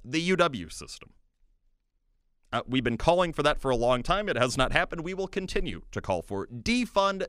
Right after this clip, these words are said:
the U W system. And, you know, they, they wanna talk about defund the police. No, that's, that's something that's actually necessary for our society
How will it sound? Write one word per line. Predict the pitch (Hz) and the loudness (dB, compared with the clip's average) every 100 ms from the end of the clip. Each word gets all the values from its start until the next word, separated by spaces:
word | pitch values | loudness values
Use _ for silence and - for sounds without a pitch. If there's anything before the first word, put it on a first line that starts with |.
| 143 | -4
the | 156 | -2
U | 165 | 0
W | 143 90 76 | 0 -2 -8
system. | - - - - - _ _ _ _ - | -14 -16 -18 -18 -20 _ _ _ _ -10
And, | 208 | -2
you | 220 | 0
know, | |
they, | 190 196 | 2 2
they | 165 | 4
wanna | 226 202 | 6 6
talk | 180 180 | 6 4
about | 156 139 - - - - - - - - - | 4 2 0 -4 -6 -14 -16 -20 -20 -20 -14
defund | 101 170 202 - 196 | -2 2 2 4 4
the | 185 | 4
police. | - 135 165 214 - - - | 2 0 0 -2 -8 -12 -6
No, | - 170 | 2 4
that's, | 196 220 | 6 2
that's | 143 208 220 | 4 4 4
something | 233 180 | 0 0
that's | 156 | 0
actually | 175 165 127 | -2 0 -2
necessary | 107 127 160 117 - 98 95 | 0 0 -2 -6 -6 2 4
for | - 117 | 4 4
our | 110 | -2
society | 110 - 135 120 80 - | -4 0 4 4 2 -6